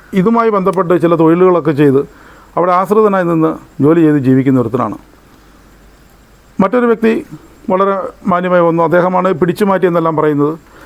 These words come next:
അദ്ദേഹത്തെ ഞാൻ കണ്ടിട്ടില്ല, എനിക്ക് പരിചയമില്ല. പള്ളിയിൽ വരുന്നുണ്ടാവും, പോകുന്നുണ്ടാവും, എനിക്ക് യാതൊരു പരിചയമില്ല. പുതിയതായിട്ട് വന്ന ആരോ ആണ് അദ്ദേഹത്തെ, ആ, അദ്ദേഹമാണ് ആ സമയത്ത് അവിടെ വന്നു, അവരുമായി വാക്കേറ്റമുണ്ടാകുന്നു.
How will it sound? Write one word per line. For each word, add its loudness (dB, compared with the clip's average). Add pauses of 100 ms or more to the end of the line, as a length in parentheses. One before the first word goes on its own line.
(140)
അദ്ദേഹത്തെ 0 (220)
ഞാൻ 0 (120)
കണ്ടിട്ടില്ല, 0
എനിക്ക് -2
പരിചയമില്ല. 0 (880)
പള്ളിയിൽ 0
വരുന്നുണ്ടാവും, 0
പോകുന്നുണ്ടാവും, 0
എനിക്ക് 0
യാതൊരു 0
പരിചയമില്ല. 0
പുതിയതായിട്ട് 2
വന്ന -2
ആരോ -2 (100)
ആണ് -6 (160)
അദ്ദേഹത്തെ, 0 (640)
ആ, -2 (580)
അദ്ദേഹമാണ് -2 (1200)
ആ 2 (120)
സമയത്ത് 0 (180)
അവിടെ 0
വന്നു, -4 (840)
അവരുമായി 0
വാക്കേറ്റമുണ്ടാകുന്നു. -2